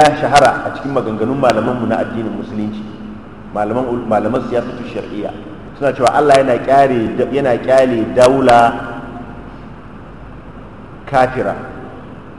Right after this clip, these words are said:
Ko da abin, idan ad-, yan-, Allah yana ƙyale daula mai adalci, ko da kafira ce, sai ƙyale su tsawon shekaru masu yawa.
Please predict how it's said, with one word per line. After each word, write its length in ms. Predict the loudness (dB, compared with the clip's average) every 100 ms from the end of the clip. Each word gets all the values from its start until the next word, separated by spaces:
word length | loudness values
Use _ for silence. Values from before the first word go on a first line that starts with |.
| -18 -18 -18 -10
Ko 160 | 0 2
da 160 | 6 4 4 -6 -10 -12 -12 -10
abin, 240 | -6 -4 -4 -4
idan 240 | -2 0
ad-, 400 | 4 2 2 -8 -8 -4 -4 -4
yan-, 240 | -2 0 2
Allah 320 | 2 6 6
yana 160 | 4 2
ƙyale 520 | 4 4 4 0 0
daula 320 | 4 4 4
mai 160 | 2 -2
adalci, 480 | 0 0 0 -4 -6 2
ko 160 | 4
da 160 | 6 4
kafira 400 | 2 0 -2 -4
ce, 80 | -8 -14 -16 -16 -16 -18 -18 -18 -18 -14
sai 160 | -8 -2
ƙyale 320 | 0 0 -2
su 160 | -6 -10
tsawon 240 | -6 -6
shekaru 380 | -6 -10 -10 -8
masu 240 | -8 -8 -6
yawa. 80 | -6